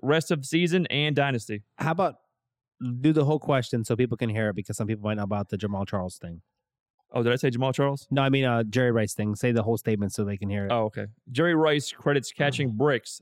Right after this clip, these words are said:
Speaker 1: thrown by his dad, his dad was throwing bricks at him, as to having great hands.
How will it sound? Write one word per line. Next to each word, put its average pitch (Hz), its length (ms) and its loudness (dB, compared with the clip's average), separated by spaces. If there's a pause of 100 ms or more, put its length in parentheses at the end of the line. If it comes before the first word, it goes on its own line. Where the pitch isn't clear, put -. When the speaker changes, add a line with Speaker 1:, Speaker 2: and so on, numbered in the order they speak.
(120)
Speaker 1:
thrown 170 200 0
by 160 160 2
his 143 140 2
dad, 120 280 2
his 107 100 -4
dad 117 100 0
was 110 140 0
throwing 110 180 -2
bricks 110 180 -2
at 104 160 -4
him, 107 120 -10 (600)
as 143 200 0
to 147 100 2
having 143 300 0
great 139 260 2
hands. 107 440 -4